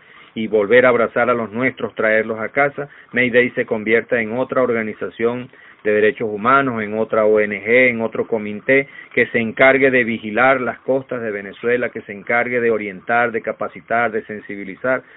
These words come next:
para que más nunca otra familia vuelva a sufrir este flagelo y esta tragedia, para promover leyes, para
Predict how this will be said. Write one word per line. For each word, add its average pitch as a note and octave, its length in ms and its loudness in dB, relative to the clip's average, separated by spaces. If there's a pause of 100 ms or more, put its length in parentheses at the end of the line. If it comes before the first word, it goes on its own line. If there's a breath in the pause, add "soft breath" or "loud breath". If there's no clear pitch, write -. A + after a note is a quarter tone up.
(180 soft breath)
para A2+ 240 0
que A2 240 -2 (880)
más C3+ 320 0
nunca B2+ 580 0
otra A#2 320 4
familia A2+ 600 -2 (260 loud breath)
vuelva A2+ 320 4
a G#2+ 80 -2
sufrir A2+ 560 -2
este G#2+ 300 0
flagelo A2 640 0
y G#2 200 0
esta G2+ 360 -2
tragedia, F#2 600 -6 (340 loud breath)
para A2 240 4
promover G#2 500 0
leyes, G#2+ 560 4 (340 soft breath)
para G2+ 800 2